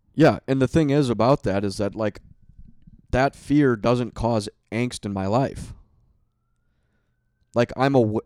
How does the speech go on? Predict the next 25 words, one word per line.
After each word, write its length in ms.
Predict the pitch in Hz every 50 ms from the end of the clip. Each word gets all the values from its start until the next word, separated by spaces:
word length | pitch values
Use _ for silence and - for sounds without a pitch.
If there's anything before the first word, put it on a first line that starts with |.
| _ -
like, 220 | 107 110 107 - -
I, 280 | - 123 131 131 123 110 -
I'm 160 | - 131 135 131
aware 560 | 113 104 101 110 127 143 135 110 87 90 92
fully 420 | - - - 147 143 113 98 98 95
that 120 | 101 101
I 120 | 107 110
am 140 | 107 104 101
not 300 | 101 107 113 113 - -
that, 360 | 101 107 107 90 - - - - _ _ _ _ _ _ _ _ _ _ _ _ _ _ _ _ _ _ _
that 120 | - 113 113
I 80 | 117
am 100 | 110 107
not 240 | 104 110 117 120 -
that 180 | - 104 98 -
fear. 340 | - - 131 123 - - - _ _ _ _ _ _ _ -
Like, 140 | 101 101 95
I 140 | 110 110 120
understand 540 | 127 135 123 110 - - 123 127 127 117 110
where 120 | 107 110 110
the 100 | 104 104
fear 260 | - - 113 113 101
that 180 | 101 95 90
comes 220 | - 113 123 120 107
from. 140 | - -